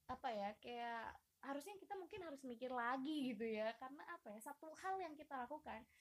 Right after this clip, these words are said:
itu tuh akan membuat dampak gitu, maksudnya yang begitu besar bagi lingkungan kita. Mau lingkungan kamu tuh cuman temannya cuman satu, dua, tiga, lima, itu tetap berdampak gitu. Yang namanya hubungan manusia kan berjejaring ya gitu akhirnya gitu. Kayak gitu nggak sih?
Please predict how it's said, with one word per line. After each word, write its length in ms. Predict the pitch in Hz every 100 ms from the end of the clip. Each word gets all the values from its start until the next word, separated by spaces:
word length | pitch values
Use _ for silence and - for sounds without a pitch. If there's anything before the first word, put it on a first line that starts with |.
| - -
itu 160 | 269 330
tuh 160 | 359 440 320
akan 180 | 294 277
membuat 580 | 269 262 233 247 240 302 330 _ _
dampak 520 | 202 247 247 262 320 320
gitu, 240 | 220 226
maksudnya 560 | 214 208 - 226 285 320
yang 80 | 262
begitu 400 | 233 196 220 208
besar 240 | 214 302
bagi 300 | 254 240 247
lingkungan 400 | 339 285 254 214
kita. 240 | 202 214 196 180 _ - -
Mau 160 | 240 247
lingkungan 380 | 247 233 233 233
kamu 240 | 233 220
tuh 100 | 220 240
cuman 160 | 226 226
temannya 400 | 240 226 226 226
cuman 220 | 220 214
satu, 480 | 220 - 277 381 -
dua, 400 | 202 196 190 320 -
tiga, 320 | 247 196 320
lima, 320 | - 233 226 359 -
itu 140 | 320
tetap 220 | 523 -
berdampak 680 | 233 208 202 247 320 320 277 226
gitu. 240 | 202 196
Yang 260 | 202 202 190
namanya 380 | 185 185 185 196
hubungan 300 | 208 196 208
manusia 320 | 208 208 220 320
kan 140 | 480 539 - _
berjejaring 680 | 214 196 214 202 214 311 302
ya 120 | 277 294
gitu 220 | 226 202
akhirnya 580 | 180 202 214 233 208 220
gitu. 260 | 202 180 180
Kayak 140 | 196 311
gitu 140 | 392 415
nggak 180 | 370
sih? 140 | 339